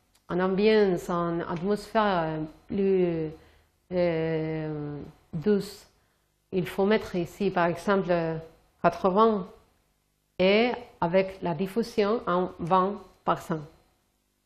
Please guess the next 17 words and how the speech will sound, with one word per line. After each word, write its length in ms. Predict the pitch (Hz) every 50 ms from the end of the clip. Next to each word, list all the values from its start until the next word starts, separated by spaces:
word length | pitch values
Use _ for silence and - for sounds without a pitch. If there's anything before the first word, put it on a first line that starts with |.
| _ _ _ _ _ _ _ _ _ _ _ _ _ _ _ _ _ _ - - _ - - _ _ - - - - - - - - _
Et 240 | - 170 170 180 185
je 120 | 180 180 160
crois 320 | - - - 180 175 175
que 320 | 180 - 165 170 175 185 185 - - - _ _ _ _ _ _ _ _ _ _ -
on 180 | 170 170 175 170
peut, 280 | 165 - - 165 170 - - - _
ah, 180 | - - 180 175 - - - _ _ _ _
pardon, 400 | - 156 156 156 165 180 180 - - - - _ _ _ _ _ _ _ _ _ _ _ _ _ _ _ _ _ _ _ _ _ _ -
j'ai 100 | 165 165
changé 440 | - - 170 165 160 156 170 165 165
là. 240 | 156 156 156 156 156 156 - _ _ _ _ _ _ _ _ _ _ _ _ _ _ _ _ _ _ _ _ _ _ _ _ _ _ _ _ _ _ _
On 120 | - 170 160
peut 140 | - 180 175
voir 440 | 165 165 180 175 185 202 226 240 254 - - _ _ _ _ _ _ _ _
que 560 | 170 170 170 170 175 175 175 180 180 180 180 170
le 100 | 175 185
sombre 640 | 180 180 - 175 165 175 180 180 185 180 180 175